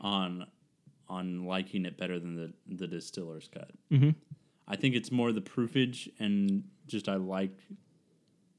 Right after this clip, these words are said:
Speaker 1: more of the higher proof, more
Speaker 2: Yeah, totally.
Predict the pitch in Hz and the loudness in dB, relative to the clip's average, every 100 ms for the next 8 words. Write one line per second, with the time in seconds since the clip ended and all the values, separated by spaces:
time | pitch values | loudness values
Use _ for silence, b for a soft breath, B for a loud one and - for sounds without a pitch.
0 | _ _ - 113 107 104 98 98 107 101 | _ _ -10 -2 2 2 0 -2 0 -2
1 | 98 - 107 107 104 - - 98 98 98 | -2 0 2 2 0 -12 -4 0 2 2
2 | 95 95 - _ _ _ 160 208 147 - | 0 -2 -12 _ _ _ 8 10 8 4
3 | - - 151 147 101 | -10 4 8 8 6